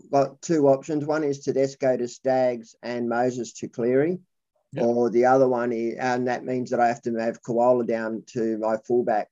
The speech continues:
Speaker 1: for a round, just for one round, and I'd have a hundred and eighty K. But the more likely scenario is that I go Tedesco to Taff, Moses to, um, Cleary, and then bring in Staggs for the third trade.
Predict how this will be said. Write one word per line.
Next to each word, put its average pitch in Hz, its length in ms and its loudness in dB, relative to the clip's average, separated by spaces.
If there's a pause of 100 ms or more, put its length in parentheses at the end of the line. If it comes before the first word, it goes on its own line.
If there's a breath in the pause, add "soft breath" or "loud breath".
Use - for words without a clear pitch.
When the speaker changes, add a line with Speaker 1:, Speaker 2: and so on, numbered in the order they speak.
(100)
Speaker 1:
for 110 240 0
a 104 40 0
round, 110 440 -4
just 117 180 -12
for 113 60 -10
one 107 240 -4
round, 107 420 -4
and 110 140 -6
I'd 110 160 -4
have 110 200 -4
a 101 80 -6
hundred 110 300 -6
and 101 180 -6 (120)
eighty 107 240 -4
K. 107 440 -4 (320)
But 120 140 -4
the 127 60 2
more 143 200 6
likely 131 380 4
scenario 113 500 -2
is 117 200 -2
that 113 80 -4
I 113 80 0
go 110 160 -2
Tedesco 127 540 -2
to 110 100 -4
Taff, 135 440 -2 (540)
Moses 131 540 2
to, 113 580 -4
um, 107 760 -4 (1500)
Cleary, 120 420 0 (540)
and 117 240 -2
then 117 280 0
bring 113 200 -2
in 107 160 -6
Staggs 107 480 0
for 98 60 -10
the 107 100 -4
third 101 340 -4
trade. 101 400 -4